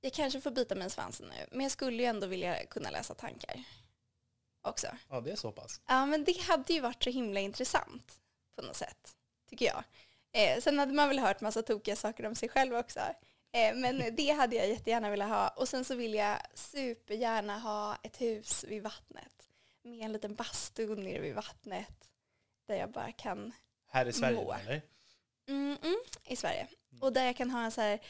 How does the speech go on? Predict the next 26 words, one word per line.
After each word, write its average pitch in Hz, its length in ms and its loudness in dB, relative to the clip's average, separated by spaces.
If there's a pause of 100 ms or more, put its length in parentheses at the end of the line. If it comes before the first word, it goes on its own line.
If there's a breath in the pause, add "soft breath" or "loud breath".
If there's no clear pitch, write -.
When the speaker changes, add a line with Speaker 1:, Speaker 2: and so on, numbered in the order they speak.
(200 loud breath)
Speaker 1:
liten 240 220 -2
ateljé 247 720 0
där 220 100 0
jag 220 80 -2
kan 220 100 -2
sitta - 200 -6
och 214 80 -2
måla 226 720 2
och 202 80 -2
typ 226 180 0
skriva 240 360 0
böcker - 840 -2
och - 60 -2
sånt. - 260 -6 (440)
Det, 247 240 -2
det 247 520 2 (160)
skulle 202 220 -6
jag 190 80 -2
väldigt 226 440 -2
gärna - 260 -6
ha. - 180 -8 (1160 soft breath)
Speaker 2:
Vad 151 400 6
är 156 40 6
din 147 160 0
favoriträtt 156 840 -4
då? - 200 -14